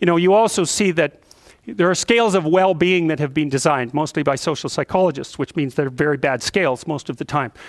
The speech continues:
because their psychometric capacity is, is, is absurdly low, generally speaking. So what f-, you find with scales of well-being, sometimes they're talked about as scales of happiness even,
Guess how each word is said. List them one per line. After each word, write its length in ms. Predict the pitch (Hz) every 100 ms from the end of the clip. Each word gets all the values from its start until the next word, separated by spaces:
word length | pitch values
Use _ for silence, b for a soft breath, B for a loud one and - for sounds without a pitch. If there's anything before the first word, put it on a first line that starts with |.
| B
because 260 | - 147 120
their 180 | 160 143
psychometric 640 | - 156 156 151 - 151
capacity 540 | 147 151 156 - 147
is, 220 | 135 127 -
is, 240 | 127 127 -
is 240 | 139 131
absurdly 560 | - 120 151 180 139 139
low, 320 | 180 170 127
generally 360 | 139 147 135 127
speaking. 400 | - 208 - 123 B B B B
So 160 | - 190
what 340 | 160 180 196
f-, 120 | - -
you 160 | 175
find 320 | 160 214 196
with 100 | 170
scales 360 | - - 180 151
of 100 | 143
well-being, 640 | 156 147 147 220 175 147 -
sometimes 560 | - 175 - 156 143 -
they're 160 | 156
talked 260 | - 165 -
about 220 | 147 147
as 80 | 135
scales 340 | - 170 143
of 60 | 139
happiness 640 | - 202 196 175 113 -
even, 260 | 143 131